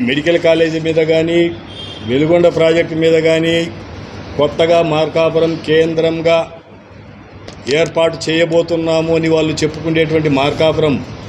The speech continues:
జిల్లాగా ప్రకటించేటువంటి దాని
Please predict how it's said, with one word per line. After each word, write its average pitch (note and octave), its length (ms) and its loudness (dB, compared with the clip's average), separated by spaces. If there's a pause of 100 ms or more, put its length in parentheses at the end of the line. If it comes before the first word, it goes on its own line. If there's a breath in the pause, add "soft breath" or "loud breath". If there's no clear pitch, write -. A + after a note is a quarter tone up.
(720)
జిల్లాగా D3+ 800 0 (100)
ప్రకటించేటువంటి D3+ 760 -2
దాని D#3 160 0